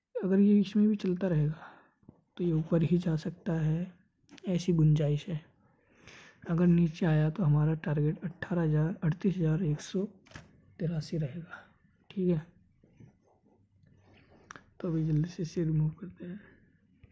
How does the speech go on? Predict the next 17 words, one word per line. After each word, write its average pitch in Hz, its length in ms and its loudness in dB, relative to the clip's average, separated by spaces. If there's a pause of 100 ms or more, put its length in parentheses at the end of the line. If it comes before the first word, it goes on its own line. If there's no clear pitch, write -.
(1600)
हम्म, 180 600 0 (1300)
so, 185 160 -4 (1160)
अब 196 120 -4
आप 175 120 0
देख 175 280 2
लो, 226 140 4
अब - 180 -10
आपको 170 260 -4
कैसा 175 320 0
क्या 170 100 0
लगता 165 300 -4
है 180 60 -4
chart 170 340 -4
वगैरह 175 220 -2
सब 202 220 -10
कुछ। - 300 -10 (1080)
target 185 540 4